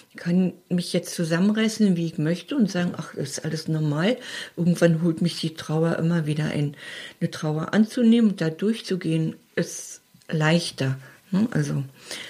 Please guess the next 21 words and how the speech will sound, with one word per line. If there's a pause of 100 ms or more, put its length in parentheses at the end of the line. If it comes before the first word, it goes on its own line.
(800)
aber
was
man
auch
wirklich (200)
jetzt
erstmal
so
tun
kann,
wenn
man
in
Trauer
ist, (160)
Gelassenheit (460)
annehmen. (280)
Gelassenheit. (840)
Bleib
ruhig, (400)
bete,